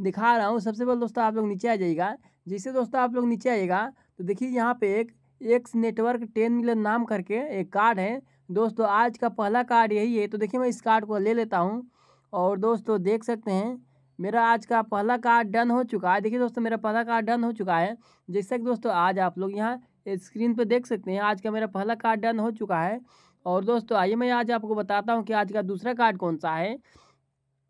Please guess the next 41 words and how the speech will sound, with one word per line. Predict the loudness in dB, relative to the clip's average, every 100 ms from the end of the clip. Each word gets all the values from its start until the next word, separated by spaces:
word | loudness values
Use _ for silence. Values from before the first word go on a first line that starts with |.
| -10 -2
तो | 4
दोस्तों | 4 2 -2
दूसरा | -2 0 4
कार्ड | 4 4
को | 2
लेने | 2 2
के | 2
लिए | 2 2 0 -10 _
सिंपल | -4 -2 2
दोस्तों | 2 4
आपको | 4 4 2
यहाँ | 4 2 0 -6 -6
लीगल | 2 4 4 4
में | 4
आ | 4
जाना | 2
होगा। | 2 2
तो | 2
देखिए | 2 2
मैं | 2 4
लीगल | 4 4 4
में | 4
आ | 4
जाता | 2 2
हूँ। | 0 -2 -6 -18 _ 2
जैसे | 2 2 2
दोस्तों | 2 2 2
लीगल | 4 4 4
में | 4
आइएगा | 4 4 4 2 -6 _
तो | -4
देखिए | -2 0
यहाँ | 2 2 0 0
पे | 0 -2 -8 _ -4
एंटी | -2 0 2
मनी | 4 4 4
लॉन्ड्रिंग | 4 4 4 2
करके | 0 2 2 2 0
नाम | 2 2 2
करके | 0 0 0
एक | 0